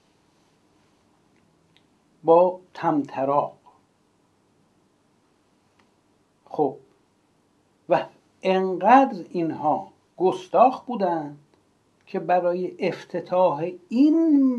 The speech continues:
مسجدی که از روی نفاق و ریا درست شده بود، خود رسول اکرم رو دعوت کرده بودن. می‌فرماید:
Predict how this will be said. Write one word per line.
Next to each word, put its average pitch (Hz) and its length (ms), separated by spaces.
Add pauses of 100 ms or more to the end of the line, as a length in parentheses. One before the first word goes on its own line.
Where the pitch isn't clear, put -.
مسجدی 208 720
که - 180
از 170 220
روی 175 480
نفاق 170 720
و 170 100
ریا 175 680
درست 170 480
شده 147 320
بود، 220 560 (460)
خود 285 280
رسول 226 480
اکرم 208 520
رو 285 80
دعوت 160 420
کرده 113 260
بودن. - 320 (2250)
می‌فرماید: 185 800